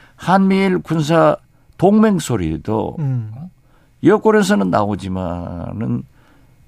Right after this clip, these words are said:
Speaker 1: 윤석열 대통령은 한미일 군사 공조,
Speaker 2: 음.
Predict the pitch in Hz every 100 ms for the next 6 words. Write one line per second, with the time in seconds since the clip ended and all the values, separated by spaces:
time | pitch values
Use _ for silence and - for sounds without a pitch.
0 | _ _ _ _ _ _ _ _ - 127
1 | 139 143 117 110 - 101 101 107 110 147
2 | 175 180 - _ _ - 143 147 139 147
3 | 147 - 127 127 139 131 127 120 120 110
4 | 82 67 - 160 143 123 113